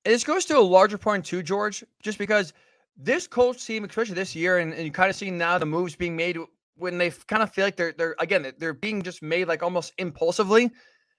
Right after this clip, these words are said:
It, this feels very dysfunctional. Like, you know, you see the Browns, you see the Lions, you see the Jets, how they are always constantly in the toilet for the most part,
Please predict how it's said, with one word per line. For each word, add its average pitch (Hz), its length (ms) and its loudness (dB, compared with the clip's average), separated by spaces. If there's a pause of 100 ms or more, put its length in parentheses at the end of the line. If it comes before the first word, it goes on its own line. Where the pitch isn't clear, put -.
(260)
It, 269 220 -2
this 294 140 0
feels 311 220 4
very 226 200 10
dysfunctional. 180 580 2 (340)
Like, 190 160 8 (180)
you 214 200 2
know, 208 60 4
you 190 140 -2
see 294 220 -4
the 294 120 10
Browns, 226 520 10
you 160 60 -8
see 240 120 -4
the 233 140 4
Lions, 202 420 4
you 220 80 -4
see 214 60 -2
the 190 40 -4
Jets, 190 320 6
how 180 140 4
they 190 140 2
are 190 80 2
always 196 320 4
constantly 190 420 0
in 180 80 -2
the 175 60 -2
toilet 185 300 2
for 202 60 -2
the 185 60 -4
most 185 240 2
part, 190 300 2